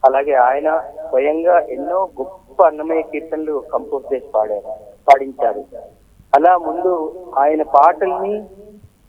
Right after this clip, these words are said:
ఆయన పాటల్ని వింటూ ఆ నాదంలోనే ఆ పరమేశ్వరుణ్ణి, ఆ, ఆ, వెంకటేశ్వర స్వామిని దర్శించుకున్న అనుభూతిని పొందిన అశేష, ఆ,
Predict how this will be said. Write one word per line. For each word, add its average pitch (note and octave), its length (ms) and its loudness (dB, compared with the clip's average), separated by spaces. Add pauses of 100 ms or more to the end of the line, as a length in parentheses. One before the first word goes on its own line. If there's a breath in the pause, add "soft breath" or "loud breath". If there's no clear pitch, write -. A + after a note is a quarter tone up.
(100)
ఆయన D3 200 2
పాటల్ని F3 500 0
వింటూ F3 540 -2 (480)
ఆ C3 140 4
నాదంలోనే F3 720 2
ఆ E3 80 0
పరమేశ్వరుణ్ణి, D3 800 -2
ఆ, B2+ 180 0 (760)
ఆ, B2 40 6 (520)
వెంకటేశ్వర C3 460 -2
స్వామిని C#3+ 360 2
దర్శించుకున్న D3 920 0
అనుభూతిని D3+ 760 -4
పొందిన D#3 360 2
అశేష, E3 800 -2 (720)
ఆ, B2+ 380 8